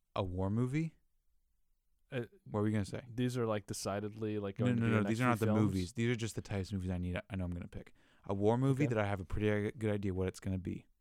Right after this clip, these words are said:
Speaker 1: A musical, I have a pretty good idea what it's gonna be. Another classic movie that I think I know what it's gonna be.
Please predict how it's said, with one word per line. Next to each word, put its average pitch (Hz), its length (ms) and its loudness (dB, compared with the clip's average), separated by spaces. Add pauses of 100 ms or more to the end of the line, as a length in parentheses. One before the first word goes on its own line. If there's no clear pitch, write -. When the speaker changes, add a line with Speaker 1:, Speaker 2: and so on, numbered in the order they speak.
(720)
Speaker 1:
A 101 60 -2
musical, 107 640 2
I - 60 -10
have 95 80 -2
a 90 40 -8
pretty 104 220 0
good 101 200 2
idea 95 300 -2
what 90 140 -4
it's 87 100 -10
gonna 98 220 -10
be. - 240 -14 (1400)
Another 107 320 4
classic 110 520 -2
movie 120 260 0
that 110 120 0
I 95 40 0
think 98 240 -4
I 101 80 0
know 95 140 0
what 92 120 0
it's - 120 -10
gonna - 160 -8
be. 113 320 -4